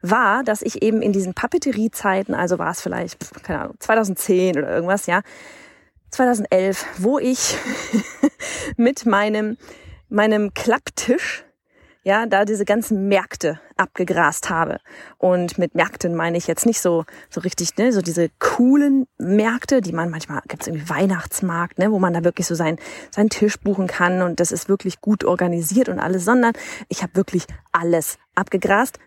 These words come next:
was irgendwie ging. So, und darunter war unter anderem <laughs> ein, ein, ein, ähm,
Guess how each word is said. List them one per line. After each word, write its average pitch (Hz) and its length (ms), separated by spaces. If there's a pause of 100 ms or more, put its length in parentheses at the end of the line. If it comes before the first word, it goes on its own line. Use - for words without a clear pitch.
was - 180
irgendwie 165 380
ging. 170 240 (340)
So, 175 160
und 170 200
darunter 180 480
war 160 140
unter 302 340
anderem 175 480 (500)
<laughs> - 500
ein, 208 380 (460)
ein, 185 300
ein, 175 520
ähm, 160 440